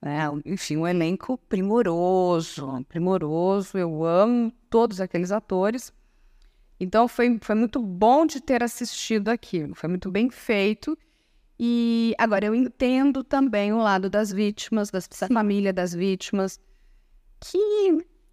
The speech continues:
Speaker 1: é assim, é complicado, né? Porque quando você pensa num streaming,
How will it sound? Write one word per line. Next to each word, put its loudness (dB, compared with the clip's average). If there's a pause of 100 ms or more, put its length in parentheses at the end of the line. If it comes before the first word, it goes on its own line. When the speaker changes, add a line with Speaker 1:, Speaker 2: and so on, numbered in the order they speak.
(120)
Speaker 1:
é 4
assim, 0
é -6
complicado, -2
né? 0
Porque -12
quando 0
você -6
pensa -4
num -2
streaming, -2